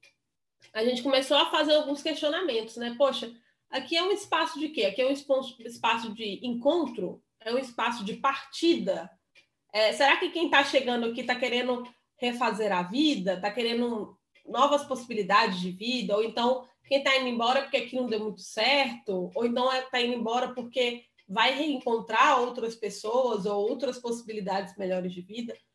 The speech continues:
Então, assim, a gente ficou pensando que era um programa ruim, né? Mas no final, que a gente observou aí por muitas horas, a gente começou a ter insights muito legais, né? De,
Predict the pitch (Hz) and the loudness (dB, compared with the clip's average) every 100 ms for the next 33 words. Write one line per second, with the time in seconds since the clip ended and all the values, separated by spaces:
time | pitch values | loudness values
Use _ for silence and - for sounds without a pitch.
0 | _ _ - 214 302 392 370 254 - _ | _ _ -8 2 4 4 0 0 -2 _
1 | _ _ - 233 269 285 - - 285 294 | _ _ -4 -2 -2 -4 -8 4 8 8
2 | 277 285 269 277 262 262 254 254 240 254 | 8 8 6 4 0 2 2 2 2 0
3 | 208 214 233 233 233 247 233 262 349 277 | 0 -2 -2 -2 0 2 2 4 4 4
4 | 226 262 285 226 240 254 269 269 233 233 | 2 0 0 0 -2 -4 -6 -4 0 4
5 | 277 285 254 233 233 220 - 220 185 196 | 4 2 -4 -4 -4 -8 -4 -4 -2 -4
6 | 196 196 - 208 247 311 269 185 208 269 | -2 -4 -6 -6 -4 0 -2 -2 -2 -2
7 | 294 185 170 - _ _ _ - 226 214 | 0 -2 -4 -14 _ _ _ -12 -10 -8
8 | 277 269 269 269 285 294 285 277 285 359 | 0 2 2 0 0 -2 -2 -2 -2 -2
9 | 320 247 233 233 233 208 180 165 165 165 | -2 -4 -2 -2 -2 -2 -2 -4 -6 -10
10 | - 190 220 190 196 214 196 | -6 -4 -2 -4 -8 -8 -10